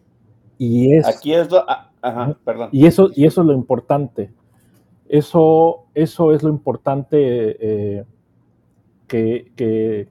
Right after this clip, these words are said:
Speaker 1: que se tiene, porque básicamente es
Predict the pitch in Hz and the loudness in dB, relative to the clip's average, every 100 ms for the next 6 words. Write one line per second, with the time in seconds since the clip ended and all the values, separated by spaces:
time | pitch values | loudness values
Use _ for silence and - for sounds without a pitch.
0 | _ - 110 120 - 139 139 160 131 139 | _ -14 -12 -12 -6 -4 -4 -6 -6 -8
1 | - 120 117 - _ _ _ _ _ 151 | -6 -6 -6 -8 _ _ _ _ _ 0
2 | 147 180 143 143 143 143 135 139 | 0 -2 -2 -2 -2 -2 -2 -4